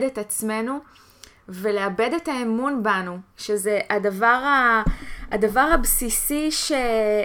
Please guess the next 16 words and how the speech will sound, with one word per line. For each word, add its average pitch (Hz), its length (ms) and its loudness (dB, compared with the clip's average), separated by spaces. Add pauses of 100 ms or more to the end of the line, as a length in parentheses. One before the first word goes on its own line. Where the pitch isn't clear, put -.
(120)
אמ, 196 760 -4 (1400)
שגורם 220 500 0
לנו 339 220 -2
להיות 269 360 -4
אנחנו, 233 480 0
אני 202 120 -4
חושבת, 196 480 -6
זה 208 120 -2
שאנחנו 262 380 -6
מאמינים 233 600 -4
בעצמנו. 185 640 -6 (500)
ונכון, 220 540 0
זה 247 120 -4
נשמע 240 360 -2
כמו 294 220 -6
קלישאה, 220 680 0